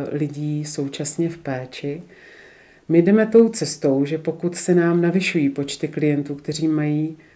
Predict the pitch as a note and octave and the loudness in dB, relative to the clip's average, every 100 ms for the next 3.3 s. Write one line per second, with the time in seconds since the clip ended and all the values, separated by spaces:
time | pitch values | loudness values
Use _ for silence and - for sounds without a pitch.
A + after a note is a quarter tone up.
0 | _ - D3 D#3+ D3+ D3+ D#3+ D#3 F3+ F3+ | _ -8 -2 0 0 0 -2 -4 -6 -6
1 | D#3 D3 C3+ C#3 D3+ D3+ D#3+ - D#3+ D3+ | -6 -6 -4 -6 -6 -6 -4 -2 -2 0
2 | D3+ D3 C#3+ - D3+ C#3 C3 B2+ - B2+ | 0 -2 -6 -6 -6 -4 -6 -6 -8 -10
3 | B2+ - | -8 -8